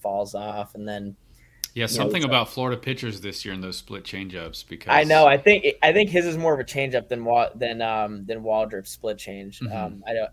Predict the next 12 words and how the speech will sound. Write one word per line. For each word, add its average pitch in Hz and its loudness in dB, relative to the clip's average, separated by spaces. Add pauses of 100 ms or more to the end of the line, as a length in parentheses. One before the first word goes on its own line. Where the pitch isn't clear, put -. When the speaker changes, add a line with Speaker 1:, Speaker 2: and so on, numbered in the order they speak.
Speaker 1:
I, 107 -6 (100)
I 113 -6
think 113 -8
I 110 -4
mislabeled 107 -8
it, 104 -10
but, 110 -2 (520)
um, 113 0
and 131 -4
then 131 2
he, 123 -6 (200)
he, 120 -10